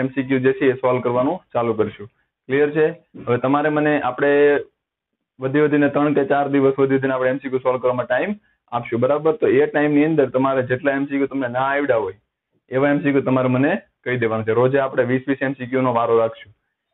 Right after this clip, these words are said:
કે ભાઈ એક થી વીસ એમ સી ક્યુ માં તમને કેટલા નો આવડ્યા, પછી વીસ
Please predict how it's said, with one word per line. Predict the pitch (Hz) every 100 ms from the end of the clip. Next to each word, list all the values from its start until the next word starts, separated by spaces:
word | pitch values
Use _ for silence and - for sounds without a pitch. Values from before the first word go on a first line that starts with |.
| -
કે | 117
ભાઈ | 120 117 117 _ _ _ _ _ _ _ _ _ _ _ _ _ - - 123 _ _ _ - 139
એક | 135
થી | 143
વીસ | 143 143
એમ | 135
સી | 139
ક્યુ | 135 139
માં | 135
તમને | 135 131
કેટલા | 139 143
નો | 131
આવડ્યા, | 127 120 120 123 -
પછી | 117 123 113
વીસ | 123